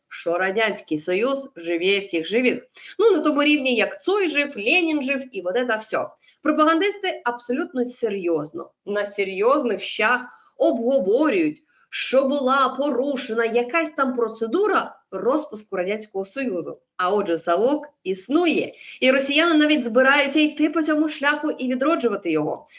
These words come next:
Хоча, звісно, і знаходяться ті, які пригадують інші республіки, такі як Казахстан чи Азербайджан, і кажуть: «Слухайте, так вони ж, типу, будуть проти,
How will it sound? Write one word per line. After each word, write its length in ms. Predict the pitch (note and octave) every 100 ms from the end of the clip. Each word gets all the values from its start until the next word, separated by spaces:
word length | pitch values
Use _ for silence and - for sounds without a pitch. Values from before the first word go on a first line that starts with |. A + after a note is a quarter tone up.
| -
Хоча, 160 | - C5+ B4+
звісно, 280 | G4+ G4 F4
і 140 | D#4
знаходяться 520 | C4+ C4+ D4 D4+ D4 C4+
ті, 160 | F4
які 200 | E4+ D4+
пригадують 640 | B3+ A#3+ B3+ C#4 B3 B3+ B3+ _ _
інші 240 | - C4 B3
республіки, 580 | A3 - C4+ C#4 C#4
такі 180 | C4+ B3
як 160 | A#3+ A#3
Казахстан 640 | C#4 C#4+ B3+ B3+ A#3 A3
чи 200 | G#3 G3+ -
Азербайджан, 760 | B3+ D4+ C4 B3 B3 A3+ G3+ -
і 60 |
кажуть: 320 | G#3 A3 G3+
«Слухайте, 360 | - B3+ G3 E3
так 200 | F3+ F3+
вони 260 | F#3 G#3+ B3+
ж, 140 | B3+
типу, 380 | A#3+ A3+ A3 G#3+ _ _
будуть 360 | G3+ B3+ G#3+ -
проти, 400 | C#4 B3+ -